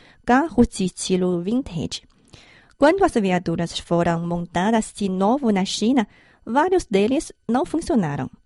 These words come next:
Os trabalhadores tiveram que puxá-los com cordão,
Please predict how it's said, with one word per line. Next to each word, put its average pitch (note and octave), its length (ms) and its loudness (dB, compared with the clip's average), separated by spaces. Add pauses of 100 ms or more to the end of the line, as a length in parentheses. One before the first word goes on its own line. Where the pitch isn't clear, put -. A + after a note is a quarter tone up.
(560)
Os F#3+ 140 0
trabalhadores E3 680 -2
tiveram E3 540 0
que G#3+ 100 -4
puxá-los A#3 840 2
com B3+ 220 2
cordão, A#3 560 2